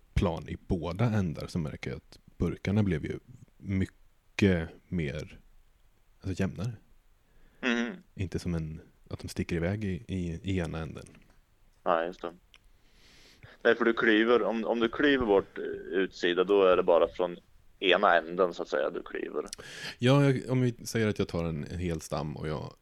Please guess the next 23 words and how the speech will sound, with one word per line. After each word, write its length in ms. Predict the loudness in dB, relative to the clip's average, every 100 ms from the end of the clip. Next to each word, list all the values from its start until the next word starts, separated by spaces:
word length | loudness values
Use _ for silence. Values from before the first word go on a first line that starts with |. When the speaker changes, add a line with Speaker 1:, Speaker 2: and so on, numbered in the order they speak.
| _ _
Speaker 1:
jag 180 | 0 0
ritar 260 | 0 -2
upp 360 | -4 -6 _ -4
en, 320 | -4 -4 -8
jag 80 | -2
brukar 200 | 0 2
börja 200 | 2 2
med 100 | 2
att 60 | -2
klyva 340 | 2 2 4
en 140 | 0 -2
sida 360 | -6 -6 -6
och 140 | -8 -6
så 120 | -4
ritar 340 | -4 -6 -8
jag 120 | -8 -8
ju 80 |
från 220 | -10 -12 -8
den 200 | -8 -8
med 160 | -12
ett 80 | -12
stort, 500 | -12 -12 -14 _
eh, 60 | -12